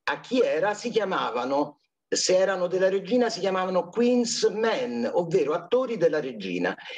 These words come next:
E quindi nascono questi Chamberlain Men, che sono appunto gli attori del, eh, del ciambellano, del lord ciambellano, e,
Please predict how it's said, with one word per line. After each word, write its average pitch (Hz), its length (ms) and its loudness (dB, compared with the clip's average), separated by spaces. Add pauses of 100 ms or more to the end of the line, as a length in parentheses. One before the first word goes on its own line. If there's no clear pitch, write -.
(120)
E 175 100 0
quindi 240 280 2
nascono 143 520 0
questi 139 320 -4
Chamberlain 135 760 0
Men, 120 400 2
che 127 100 -2
sono 147 460 0 (260)
appunto - 460 0
gli - 100 -2
attori 151 440 2
del, 131 500 0 (320)
eh, 107 340 2
del 135 160 2
ciambellano, 139 800 0
del 127 160 0
lord 165 240 2
ciambellano, 143 840 0 (500)
e, - 460 2